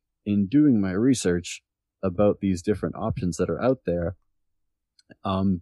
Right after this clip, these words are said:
there's a delta that I can exploit, where if a lot of people are saying that a certain thing is a scam or they don't know about it yet, and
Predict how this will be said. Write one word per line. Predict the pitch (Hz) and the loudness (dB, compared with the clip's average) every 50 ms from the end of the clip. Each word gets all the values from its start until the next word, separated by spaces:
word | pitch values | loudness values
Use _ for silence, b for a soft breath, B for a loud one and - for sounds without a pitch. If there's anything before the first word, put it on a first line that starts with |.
| - - | -4 -2
there's | 110 110 104 - | 0 0 2 0
a | 104 90 | -2 -2
delta | 82 110 113 127 - - 90 | -2 -2 -4 -2 -2 -4 -4
that | - 110 87 | -4 -6 -6
I | 87 85 85 | -8 -8 -6
can | - 90 85 | -6 -6 -6
exploit, | 82 - - - - 87 92 90 87 - - b b b b b b b b b b b _ _ | -4 -6 -8 -8 -4 -4 -2 -2 -4 -6 -8 b b b b b b b b b b b _ _
where | 101 107 107 | -2 -2 0
if | - - | 0 0
a | 113 | 0
lot | 117 120 120 113 | 2 2 2 0
of | 98 - _ | -2 -4 _
people | - 123 - - 101 98 95 | -6 -6 -4 -4 -4 -2 -2
are | 92 | -4
saying | - - 110 101 95 95 98 98 95 | -4 -2 0 2 2 2 2 2 2
that | 90 90 | 0 0
a | 87 | -2
certain | - - 104 - - 85 | -2 -2 -4 -4 -4 -4
thing | - 92 95 90 82 | -4 -2 -2 -2 -2
is | - 82 | -4 -6
a | |
scam | 76 - - - 151 139 113 107 101 101 95 | -8 -8 -2 0 2 2 2 2 2 2 0
or | 90 85 85 | 0 -2 -4
they | 80 82 | -4 -4
don't | 82 95 90 - | -2 -2 -2 0
know | 101 120 131 131 135 | 2 2 2 2 2
about | 113 95 90 85 | 0 0 -2 -4
it | 71 65 | -6 -6
yet, | 87 87 87 - - _ _ _ _ _ _ _ - | -8 -8 -8 -10 -12 _ _ _ _ _ _ _ -8
and | 95 92 92 92 92 | -6 -4 -2 -2 -4